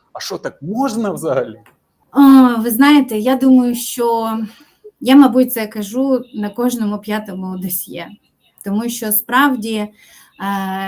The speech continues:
Speaker 2: я кожен раз, коли, е, поринаю от у цей період вивчення досьє, я кожен раз дивуюсь і надихаюсь, і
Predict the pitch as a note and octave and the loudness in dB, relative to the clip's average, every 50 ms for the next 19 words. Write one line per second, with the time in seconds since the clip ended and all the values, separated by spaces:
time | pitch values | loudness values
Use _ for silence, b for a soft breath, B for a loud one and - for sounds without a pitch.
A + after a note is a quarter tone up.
0 | F#3+ F#3+ F#3+ G#3 A3 A3 A3 C#4 C#4+ D4 C4 B3+ A#3+ A#3 A#3 B3 C#4+ F4 F#4+ F#4 | -8 -8 -6 -6 -8 -8 -2 0 0 2 2 0 -2 -2 -2 -2 -2 -2 -2 -6
1 | - - - A3+ G#3+ G#3+ A3 A#3 B3+ C4 B3+ A#3+ - - _ G3+ G3 F#3+ G3 G3 | -10 -10 -8 -6 -4 -4 -2 0 2 2 0 0 -4 -6 _ -10 -10 -8 -8 -8
2 | F#3+ F#3 F#3+ F#3 F3+ F3+ G3+ A3+ A#3+ A#3+ A#3+ A#3+ B3 A#3 A3 G3+ F#3 F3+ E3+ E3 | -8 -8 -8 -10 -10 -10 -8 -6 -6 -2 0 0 2 2 0 -2 -2 -4 -8 -8
3 | - F3+ F3+ - F#3 F3+ F3+ - A3 G#3 G#3 G#3 - G#3 A3+ B3 C4 C#4+ C#4 B3+ | -10 -12 -12 -12 -14 -12 -10 -8 -6 -6 -8 -6 -8 -6 -2 -2 0 0 2 0
4 | G#3 G3+ G3+ - F#3+ A3 A#3 A3 - - G3+ G3 F#3+ F#3 F#3 F#3 G3 F#3+ - - | -2 -2 -6 -8 -10 -8 -8 -8 -8 -10 -10 -8 -8 -8 -8 -8 -8 -8 -8 -6
5 | B3+ C#4 D#4 E4 D4+ D4 b b b b b b b b b b _ _ _ _ | -4 -4 -4 -4 -6 -10 b b b b b b b b b b _ _ _ _
6 | _ _ - G#3 G#3 - D4 D4+ C#4 B3 B3+ A#3+ A#3 A3+ A#3 C4+ D#4 D4+ - - | _ _ -10 -10 -4 0 2 2 4 4 2 0 0 0 0 0 -2 -2 -6 -10
7 | - - _ _ _ _ _ _ _ _ _ _ _ F#3+ F#3+ A#3+ A3 G#3+ B3 D4 | -14 -16 _ _ _ _ _ _ _ _ _ _ _ -8 -6 -6 -4 -4 -2 -2
8 | F4 G4 F4 D#4+ C4+ A#3+ A#3 - - - _ _ B3 A#3 A#3+ A#3+ A#3+ A#3 - - | 0 0 0 0 0 -2 -2 -6 -8 -10 _ _ -14 -10 -8 -6 -6 -6 -6 -8
9 | A3 A#3 A#3+ A#3 A3 A#3+ A#3 - C#4 C#4+ D#4 E4+ E4+ D4+ B3+ A#3 A#3 A3 - - | -8 -6 -6 -4 -4 -4 -6 -4 -4 -2 0 0 0 0 0 0 -2 -6 -8 -10
10 | - _ _ _ _ B3 A#3 A#3+ B3 A#3+ G#3 - | -14 _ _ _ _ -8 -6 -4 -4 -4 -6 -10